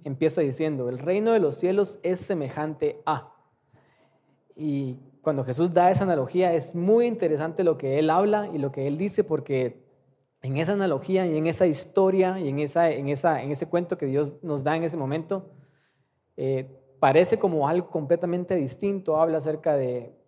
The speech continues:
semillas, habla acerca de levadura, habla acerca de, en este caso, de un padre y una viña, pero hay cosas que Dios está diciendo ahí que esa es la manera en la que operamos en el reino. Y si pudiéramos aprender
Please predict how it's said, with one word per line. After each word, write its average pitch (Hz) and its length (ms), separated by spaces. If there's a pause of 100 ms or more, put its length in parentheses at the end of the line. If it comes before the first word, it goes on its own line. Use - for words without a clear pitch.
(120)
semillas, 143 760
habla 147 240
acerca 147 340
de 139 100
levadura, 143 640
habla 156 160
acerca 151 400
de, 127 340
en 139 140
este 135 180
caso, 143 280
de 147 80
un 151 160
padre 165 400
y 143 100
una 151 200
viña, 190 460
pero 139 380 (300)
hay 160 180
cosas 202 720 (360)
que 143 80
Dios 147 180
está 165 180
diciendo 165 400
ahí 180 320 (440)
que 131 600
esa 151 260
es 170 60
la 175 100
manera 151 480
en 208 80
la 170 100
que - 80
operamos 139 380
en 143 80
el 127 100
reino. 185 240
Y 143 100
si 151 120
pudiéramos 208 840
aprender 160 760